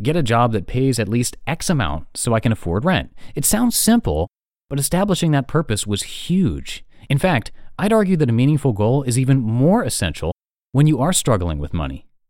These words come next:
Why? Because it's so overwhelming, you don't know where to start, and then it's all too easy to just give up and put your whole life on a credit card, or worse, a payday loan. Money is not the goal. Most of us treat money itself as the goal.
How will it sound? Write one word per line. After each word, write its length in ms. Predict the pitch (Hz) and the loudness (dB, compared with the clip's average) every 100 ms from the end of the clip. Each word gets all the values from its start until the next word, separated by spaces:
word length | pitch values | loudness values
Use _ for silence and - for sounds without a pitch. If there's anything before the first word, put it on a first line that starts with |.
| _ _ _ _ - | _ _ _ _ -6
Why? 440 | 90 117 180 208 _ _ _ _ - | -2 0 -2 -6 _ _ _ _ -4
Because 200 | 160 165 | -2 -2
it's 160 | 143 | -2
so 360 | - 165 185 175 | 0 2 0 2
overwhelming, 760 | 160 151 131 123 160 117 101 - _ _ - | 0 2 2 4 4 4 0 -4 _ _ -6
you 100 | 120 | -2
don't 120 | 196 | 0
know 60 | 208 | 0
where 140 | 175 | 0
to 60 | 139 | -2
start, 480 | - - 156 78 - | -2 0 0 0 -2
and 160 | 117 147 | 0 2
then 220 | 156 160 | 2 0
it's 140 | 143 | -2
all 260 | - 143 170 | -2 -2 -2
too 260 | - 160 | -2 0
easy 300 | 127 135 120 | 2 2 2
to 80 | 98 | 0
just 300 | 92 117 - _ - | -2 -4 -6 _ -12
give 200 | - 123 | 0 2
up 240 | 98 110 92 | 4 2 0
and 160 | 80 | -4
put 160 | - 123 | -6 -6
your 140 | 90 | -4
whole 160 | 90 101 | -2 0
life 240 | 92 95 | 0 -2
on 100 | 92 | -4
a 60 | 76 | -6
credit 300 | - 95 92 | -4 -4 -4
card, 260 | - - - | -6 -12 -12
or 160 | - 92 | -8 -4
worse, 320 | 101 127 - | 0 0 0
a 80 | - | -6
payday 400 | - 117 123 87 | -4 0 2 0
loan. 340 | 71 67 - - _ _ _ _ _ _ _ _ _ - | -4 -8 -12 -18 _ _ _ _ _ _ _ _ _ -4
Money 480 | 120 170 123 95 - - _ - | 4 4 4 2 -4 -12 _ -6
is 160 | 117 107 | -2 2
not 280 | 104 101 | 2 0
the 60 | 95 | -2
goal. 420 | 82 80 67 - _ _ _ _ _ _ _ - | -2 -2 -4 -10 _ _ _ _ _ _ _ 0
Most 240 | 214 254 | 2 2
of 60 | 247 | 0
us 120 | 185 | -2
treat 200 | - 147 | 0 0
money 260 | 110 131 104 | 2 2 2
itself 420 | - 120 107 - | 0 0 0 -2
as 160 | - 82 | -10 -8
the 60 | |
goal. 400 | 85 95 73 - | -2 0 -2 -6